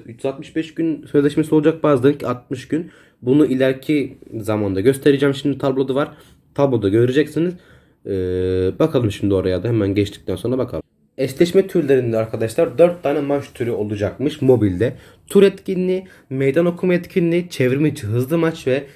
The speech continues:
çevrim içi maç lobisi olacakmış. Sözleşmesi sona ermemiş oyuncular bu maç türlerinin herhangi birinde kullanılabilir demiş.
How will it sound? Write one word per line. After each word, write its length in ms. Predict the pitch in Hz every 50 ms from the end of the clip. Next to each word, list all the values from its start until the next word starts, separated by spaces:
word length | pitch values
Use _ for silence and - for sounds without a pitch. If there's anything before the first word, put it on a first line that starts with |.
| _ _ _ -
çevrim 400 | - - 143 143 147 143 143 127
içi 240 | 120 120 - 160 160
maç 400 | 139 117 113 117 127 143 143 - - _ _ _ _ -
lobisi 440 | 107 113 113 113 117 117 - 143 151
olacakmış. 680 | - 120 101 98 95 92 92 87 - - 139 175 175 - - - - _ _ _ _ -
Sözleşmesi 640 | - - - 131 131 123 147 156 156 175 175 175
sona 220 | - - 170 175 170
ermemiş 760 | 165 160 151 139 127 117 110 110 110 110 107 - - - - _ _ _ _ _ _ _ _ -
oyuncular 580 | - 127 123 120 123 120 117 151 175 - 139
bu 60 | 147 156
maç 240 | 151 127 117 120 - -
türlerinin 420 | - - 123 113 104 107 110 107 104
herhangi 600 | 104 - 107 104 95 127 170 190 175 143 135 117
birinde 400 | 110 104 104 110 143 151 151 -
kullanılabilir 880 | - - 117 113 117 117 117 117 127 123 113 107 107 113 104 95 85
demiş. 340 | 87 82 90 117 160 170 -